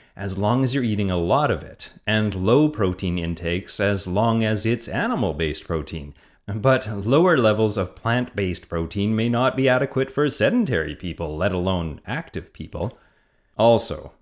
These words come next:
where's the prebiotic fiber? The latest,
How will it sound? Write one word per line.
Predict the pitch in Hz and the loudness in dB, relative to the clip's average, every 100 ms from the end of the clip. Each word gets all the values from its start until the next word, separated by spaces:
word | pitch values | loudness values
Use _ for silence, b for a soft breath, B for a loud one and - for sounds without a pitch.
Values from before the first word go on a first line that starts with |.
| _ | _
where's | - 104 113 117 120 117 | -4 2 4 4 2 0
the | 120 120 | 2 2
prebiotic | - - 101 110 110 101 104 101 85 87 85 | 0 -4 0 2 2 2 4 4 4 2 -2
fiber? | - 85 78 73 67 - _ _ _ _ | -2 -2 0 -4 -10 -16 _ _ _ _
The | 98 | -2
latest, | 95 135 127 87 104 - - | 4 4 4 2 0 -4 -10